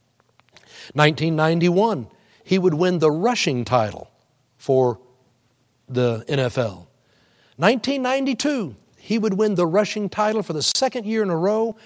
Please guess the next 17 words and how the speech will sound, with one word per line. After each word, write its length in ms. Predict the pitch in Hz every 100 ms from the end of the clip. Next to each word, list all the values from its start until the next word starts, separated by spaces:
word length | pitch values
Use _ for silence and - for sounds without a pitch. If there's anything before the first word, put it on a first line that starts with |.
| - -
Dallas 440 | 135 190 240 247 -
would 100 | 185
go 100 | 175
to 80 | 156
the 80 | 139
Super 400 | - 262 247 240
Bowl 400 | 240 240 247 - -
and 280 | 147 139 131
win, 340 | 240 254 262 - - 147
and 140 | 156
he 160 | 123 262
would 160 | 254
be 140 | 220 226
the 200 | 196 226
M 180 | 254
V 240 | 220 247 240
P 400 | - 233 147